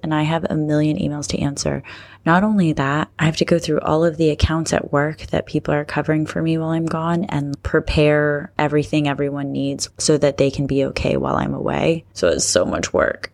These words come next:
to, like, organize before I can fully shut down my mind and not have to think about work. So I'm definitely gonna be working at the airport, on the plane, probably most of the plane. I don't even know. Like,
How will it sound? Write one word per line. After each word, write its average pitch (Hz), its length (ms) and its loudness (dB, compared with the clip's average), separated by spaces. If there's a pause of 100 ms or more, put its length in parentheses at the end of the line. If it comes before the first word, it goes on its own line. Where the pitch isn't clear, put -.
(100)
to, 156 160 0
like, 143 300 -2
organize 143 840 -4 (200)
before 151 340 4
I 151 80 6
can 147 220 0
fully 147 320 2
shut - 440 -2
down 147 560 2 (160)
my 139 800 2
mind 151 720 0 (140)
and 147 180 2
not 135 160 0
have 139 160 -2
to 147 100 2
think 139 220 -2
about 139 240 -2
work. - 360 -2 (240)
So - 140 -2
I'm 160 140 4
definitely 151 320 2
gonna 160 240 2
be 143 160 2
working 135 540 0
at 156 200 0
the 143 160 4
airport, 135 580 -2 (160)
on 151 220 2
the 170 60 -4
plane, 131 720 -2
probably 147 320 0
most 156 300 2
of 135 60 -2
the 139 100 -4
plane. 135 520 -4 (340)
I 151 100 4
don't 156 120 2
even 135 220 -4
know. 139 320 -2
Like, - 320 -2